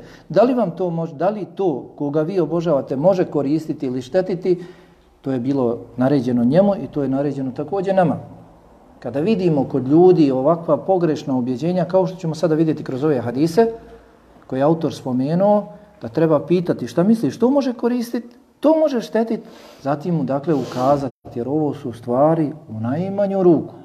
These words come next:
u najmanju ruku od širka, malog, od malog širka, uglavnom kod ljudi. Ha. I ono što će se ponavljati kasnije, a to se može pribilježiti,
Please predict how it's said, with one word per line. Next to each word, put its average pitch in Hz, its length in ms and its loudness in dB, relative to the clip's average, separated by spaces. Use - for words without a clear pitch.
u 117 120 -8
najmanju 180 580 0
ruku 180 520 4
od 117 120 -8
širka, 117 360 -10
malog, 110 440 0
od 131 180 -4
malog 117 280 2
širka, - 320 -12
uglavnom 151 540 2
kod 127 180 -10
ljudi. 110 280 -10
Ha. - 140 -6
I 147 120 6
ono 175 240 6
što - 240 -4
će 139 120 -6
se 131 160 -6
ponavljati 135 640 0
kasnije, 143 540 -2
a 127 80 0
to 123 300 -4
se 123 180 -8
može 120 340 0
pribilježiti, 151 880 0